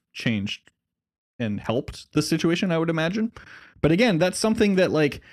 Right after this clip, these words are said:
how long would it take for you and I to set the reliever pitcher stamina to point nine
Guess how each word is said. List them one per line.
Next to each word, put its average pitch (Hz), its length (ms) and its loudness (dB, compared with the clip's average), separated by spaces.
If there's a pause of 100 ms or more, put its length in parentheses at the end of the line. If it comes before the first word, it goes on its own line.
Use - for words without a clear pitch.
(140)
how 240 140 4
long 233 200 2
would 220 100 4
it 202 120 4
take 208 220 2
for 170 140 0
you 165 200 4
and 170 80 2
I 175 120 4
to 165 140 -4
set - 280 0
the 156 80 2
reliever 147 420 4
pitcher 151 280 -2
stamina 127 400 2
to 113 80 0
point 139 260 0
nine 127 340 0